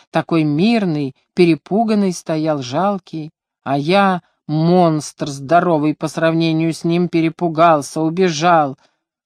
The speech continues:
А ещё стыдно. Или нет, э, правильно? Может, они настолько коварны, что могут притворяться добрыми?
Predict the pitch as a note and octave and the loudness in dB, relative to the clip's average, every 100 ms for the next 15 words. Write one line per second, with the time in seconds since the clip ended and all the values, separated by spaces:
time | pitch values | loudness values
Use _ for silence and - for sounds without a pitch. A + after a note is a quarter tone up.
0 | _ _ _ _ - C#3 C3+ - - F3+ | _ _ _ _ -6 -4 -4 -6 -2 0
1 | F#3 E3+ - _ _ _ _ _ - - | 0 -2 -10 _ _ _ _ _ -20 -16
2 | - C3+ A#2 G#2+ G2 G2 _ _ _ _ | -6 -6 -6 -10 -14 -16 _ _ _ _
3 | _ _ _ _ _ _ - G3 G#3+ A3 | _ _ _ _ _ _ -2 2 4 2
4 | F#3 D3+ _ _ - B2 B2 - - B2+ | 2 -2 _ _ -14 -12 -12 -14 -6 0
5 | G#3+ C4 A3+ D#3 B2+ C3 - _ _ _ | 2 2 -2 -4 -6 -10 -16 _ _ _
6 | _ _ - D#3+ E3 D3+ D3+ D#3+ D#3+ D#3 | _ _ -2 0 0 -2 -2 0 0 -2
7 | - E3+ E3 D#3 D#3 C#3 D#3+ G3 F#3+ F3 | -4 -4 -4 -6 -2 0 2 2 0 -2
8 | - - - F3+ D#3 F3+ G3 - - D#3+ | -10 -20 -2 0 2 0 -2 -4 -4 -4
9 | D#3 D#3+ D#3+ F3+ - D#3+ C#3 E3+ A#3+ G3+ | 0 0 0 -2 -6 -8 -2 0 0 -2
10 | E3 B2 B2 | -6 -8 -14